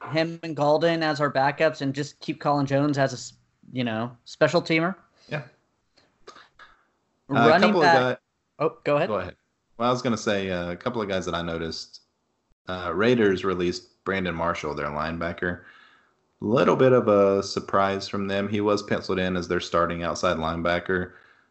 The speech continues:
Speaker 2: Wouldn't, I mean, I wi-, I will be surprised if he's not on a team within the next couple of days. He's a talented guy. Um, just kinda seemed to fall out of favor with Gruden a little bit.
Speaker 1: Yeah, people do that.
Speaker 2: <laughs>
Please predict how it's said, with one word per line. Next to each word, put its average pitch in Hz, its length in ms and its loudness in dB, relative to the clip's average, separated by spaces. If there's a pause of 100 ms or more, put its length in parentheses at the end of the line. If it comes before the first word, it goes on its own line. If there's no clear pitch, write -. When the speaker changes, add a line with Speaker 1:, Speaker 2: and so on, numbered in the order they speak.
(180)
Speaker 2:
Wouldn't, 95 500 0 (1000)
I 90 120 -2
mean, 85 160 -2
I 82 120 0
wi-, 98 360 4
I 85 80 0
will 98 240 2
be 92 140 0
surprised 82 480 -4
if 80 80 -8
he's 87 220 -6
not 80 180 -4
on 80 320 -6
a 76 80 -6
team 80 480 -10 (180)
within 80 260 -10
the 78 80 -8
next 73 200 -10
couple 78 260 -6
of 76 100 -6
days. 76 340 -4
He's 78 240 -10
a - 80 -8
talented 76 540 -6
guy. 71 360 -2 (720)
Um, 76 520 -4 (540)
just - 180 -4
kinda 90 160 0
seemed 92 240 0
to 85 60 0
fall 80 300 0
out 78 100 2
of 73 100 -4
favor 78 580 -4
with 78 240 -8
Gruden 76 460 -6
a - 80 -10
little 76 200 -2
bit. 76 260 -4 (600)
Speaker 1:
Yeah, - 120 -10 (100)
people 226 220 -4
do 190 160 6
that. 113 360 2
Speaker 2:
<laughs> - 40 -20